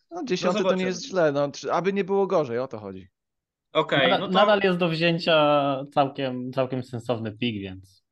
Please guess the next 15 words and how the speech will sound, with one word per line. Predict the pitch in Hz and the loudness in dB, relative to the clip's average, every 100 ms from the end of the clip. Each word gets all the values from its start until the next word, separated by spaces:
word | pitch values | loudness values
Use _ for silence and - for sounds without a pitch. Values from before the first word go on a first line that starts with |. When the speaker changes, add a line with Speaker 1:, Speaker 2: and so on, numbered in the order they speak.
| _ _ _ | _ _ _
Speaker 1:
No. | 127 117 | -20 -8
Speaker 2:
Tak | 156 156 | -6 -4
jest. | 143 123 - _ _ | -6 -6 -10 _ _
Więc | 180 180 | -6 -4
Colts | - 233 240 - | 4 4 4 0
kontra | 208 180 185 | -8 -2 -2
Giants. | 170 156 127 127 131 147 139 | 0 0 0 -4 -10 -6 -6
Giants | 135 180 175 170 165 - | 0 2 2 0 -6 -14
sześć | 139 175 165 | -8 -4 -4
zwycięstw, | 165 165 160 156 156 _ - | -4 -4 -4 -4 -8 _ 0
e, | 185 | 2
osiem | 175 185 185 165 | 4 0 -2 -6
z-, | 156 143 | -8 -6
zwycięstw, | 160 160 156 151 | -6 -4 -6 -4
sześć | 160 156 | -4 -4